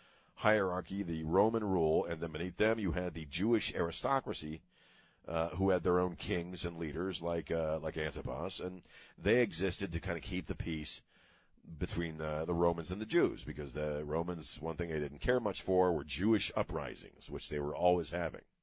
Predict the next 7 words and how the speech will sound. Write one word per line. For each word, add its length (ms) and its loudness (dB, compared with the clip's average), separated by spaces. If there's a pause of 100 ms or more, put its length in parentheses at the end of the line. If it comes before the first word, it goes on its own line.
(2500)
And 120 -18
so 180 -4
they 120 0
allowed, 540 6 (540)
uh, 300 4
Jewish 580 2
leadership 640 -4